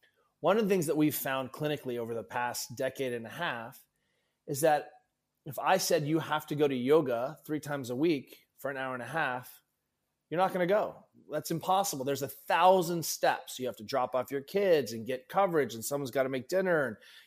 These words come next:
you can't afford a yoga class, and there's no yoga class near you, and that just doesn't scale or work.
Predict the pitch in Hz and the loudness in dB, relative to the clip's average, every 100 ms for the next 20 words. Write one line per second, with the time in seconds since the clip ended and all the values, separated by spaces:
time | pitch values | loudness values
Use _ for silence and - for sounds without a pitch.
0 | - 143 - 165 160 - 190 220 208 160 | -8 -6 -2 0 0 0 8 8 10 6
1 | 143 123 143 127 120 - 156 147 165 165 | 4 0 -2 -2 -2 -4 -4 2 4 8
2 | 165 160 151 180 170 160 175 175 214 190 | 6 6 0 2 2 2 0 2 4 4
3 | 143 120 113 104 _ _ _ _ - 185 | 2 0 -4 -10 _ _ _ _ -2 -2
4 | 185 156 160 139 139 - - 147 139 131 | -2 0 2 2 0 -4 0 2 2 2
5 | 175 - | 0 -4